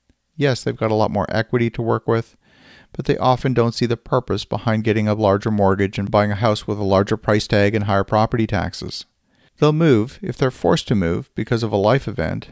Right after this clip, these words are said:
but not just for a change of scenery. I'm currently in negotiation with a homeowner whose name is Andy for a property that's on the edge of a larger development site.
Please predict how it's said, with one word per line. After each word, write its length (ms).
but 140
not 220
just 220
for 100
a 40
change 260
of 80
scenery. 500
I'm 100
currently 320
in 80
negotiation 560
with 100
a 80
homeowner 460
whose 180
name 160
is 140
Andy 320
for 160
a 60
property 400
that's 240
on 100
the 140
edge 120
of 120
a 40
larger 360
development 440
site. 300